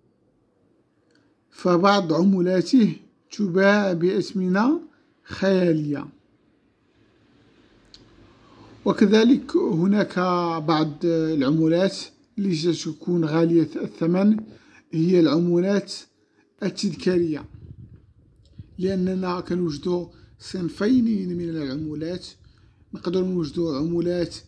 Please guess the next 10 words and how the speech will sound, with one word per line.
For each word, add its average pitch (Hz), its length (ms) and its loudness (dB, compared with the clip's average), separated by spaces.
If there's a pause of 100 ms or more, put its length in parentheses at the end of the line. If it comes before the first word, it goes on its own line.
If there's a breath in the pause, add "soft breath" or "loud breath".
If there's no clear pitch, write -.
(380)
تذكارية 170 880 -4 (160)
وعملات 180 720 -4
متداولة. 160 800 -4 (1160 loud breath)
العملات 220 680 0
المتداولة 196 880 -4
هي 170 240 -6
العملات 175 600 -4 (960 loud breath)
التي 190 580 -4
يتداولها 170 960 -4
عامة 165 380 -6